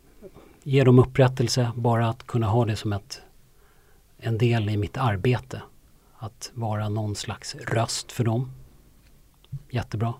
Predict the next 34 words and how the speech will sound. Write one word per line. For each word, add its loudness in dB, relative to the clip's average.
Sen 0
det 0
är, -2
det -2
är -2
faktiskt -6
ett -8
spännande 0
arbete -6
också. -12
Och -4
som 6
I 4
T-forensiker, 6
man 4
sitter 2
inte 0
bara 2
inne 2
på -4
sitt -2
kontor 2
och -2
jobbar. -6
Vi -2
har 0
ju 2
även, -2
vi -4
är 0
även 0
en -2
del -2
av -4